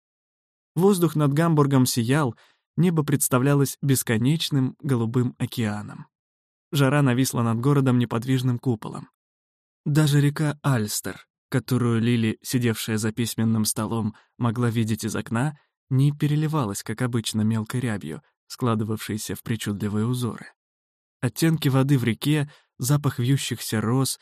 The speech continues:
что карабкались по наружной стене, странная тишина, царящая над городом — все это пробудило в Лили странное, почти болезненное чувство, отзывавшееся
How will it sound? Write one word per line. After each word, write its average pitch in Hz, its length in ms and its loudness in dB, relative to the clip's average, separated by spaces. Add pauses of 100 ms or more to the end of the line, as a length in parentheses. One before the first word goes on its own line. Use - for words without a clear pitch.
что - 220 -6
карабкались 113 540 -2
по 120 120 -2
наружной 113 420 0
стене, 107 440 -4 (380)
странная 143 580 0
тишина, 123 540 -2
царящая 123 540 -4
над 117 180 -2
городом — 120 560 0 (460)
все - 240 -2
это 165 240 -2
пробудило 139 560 2
в 123 80 -2
Лили 143 480 2
странное, 135 800 0 (280)
почти 135 340 0
болезненное 143 840 2
чувство, - 600 -6 (480)
отзывавшееся 120 920 0